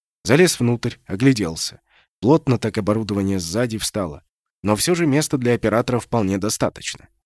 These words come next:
И на личную экипировку хватит, и на боекомплект — потому что в дальних рейдах все лучше вести на себе. Все, что может понадобиться в случае совершенно любых неприятностей. Нет, эти инкасы не бронетранспортеры, конечно. Это все же мрапы,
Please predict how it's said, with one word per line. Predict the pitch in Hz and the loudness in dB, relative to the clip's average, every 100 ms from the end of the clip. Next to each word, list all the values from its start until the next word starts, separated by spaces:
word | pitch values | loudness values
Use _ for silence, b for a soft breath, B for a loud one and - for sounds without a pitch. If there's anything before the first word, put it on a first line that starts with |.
| _ _ _ _ 120 | _ _ _ _ 4
И | 147 | 6
на | 151 | 6
личную | 131 123 - 110 104 | 6 4 2 0 0
экипировку | - - 110 156 - | -2 2 4 4 2
хватит, | 127 135 143 - 120 - | 2 4 2 0 -4 0
и | 127 147 | 4 6
на | 131 | 4
боекомплект — | 90 135 127 127 110 82 90 - - - _ | 4 4 6 2 2 -2 -4 -6 -14 -20 _
потому | 95 117 120 120 | -2 2 4 2
что | - 110 | 2 2
в | |
дальних | 98 120 117 101 120 | 4 4 4 0 2
рейдах | 127 131 110 - | 2 4 0 0
все | - 135 | 0 2
лучше | 127 127 - 120 | 2 0 0 0
вести | 113 107 127 | 2 0 2
на | 117 | 2
себе. | 107 120 107 120 - _ _ _ _ _ | 2 -2 0 -2 -4 _ _ _ _ _
Все, | - 170 | 4 6
что | 190 185 | 8 6
может | 170 160 151 | 6 4 4
понадобиться | 147 151 160 135 131 - 127 | 6 6 8 6 4 2 0
в | - | 0
случае | 135 160 - 135 123 | 2 2 2 0 0
совершенно | - 113 - 170 170 160 | 0 -2 0 2 4 4
любых | 143 117 123 127 - - | 4 2 2 2 -2 -2
неприятностей. | 107 113 107 98 87 - - - - - _ _ _ _ | 0 2 2 0 -2 -4 -8 -8 -8 -14 _ _ _ _
Нет, | 101 156 151 95 | 4 6 6 6
эти | 156 - | 4 4
инкасы | 175 165 175 165 160 | 4 4 4 4 4
не | 160 151 | 2 4
бронетранспортеры, | 117 160 180 143 131 113 - 101 - 92 - | 4 6 6 4 4 2 0 -2 -2 -4 -4
конечно. | 92 78 - - - | -4 -4 -6 -12 -6
Это | 117 131 | -2 0
все | 117 139 | 0 0
же | 120 123 | 0 0
мрапы, | 107 139 165 - | 4 4 2 -2